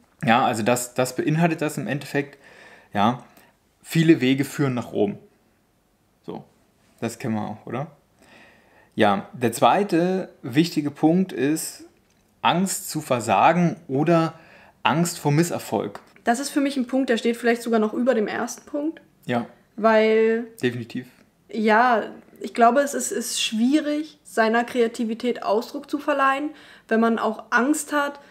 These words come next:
Speaker 2: von, ähm, von, weiß ich nicht, Familie, Freunden, Bekannten, dafür, was man schafft, quasi nicht,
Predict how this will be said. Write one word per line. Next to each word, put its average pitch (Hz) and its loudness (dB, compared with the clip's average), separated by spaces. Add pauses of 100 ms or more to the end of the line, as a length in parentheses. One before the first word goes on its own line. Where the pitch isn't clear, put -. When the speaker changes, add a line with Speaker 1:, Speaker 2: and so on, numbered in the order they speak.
(160)
Speaker 2:
von, 226 2
ähm, 220 0
von, 233 -2
weiß 220 0
ich 226 -6
nicht, 214 0
Familie, 233 4
Freunden, 220 0
Bekannten, 226 -2 (640)
dafür, 247 2 (720)
was 233 0
man 226 2
schafft, 247 -2 (500)
quasi 240 4
nicht, 247 0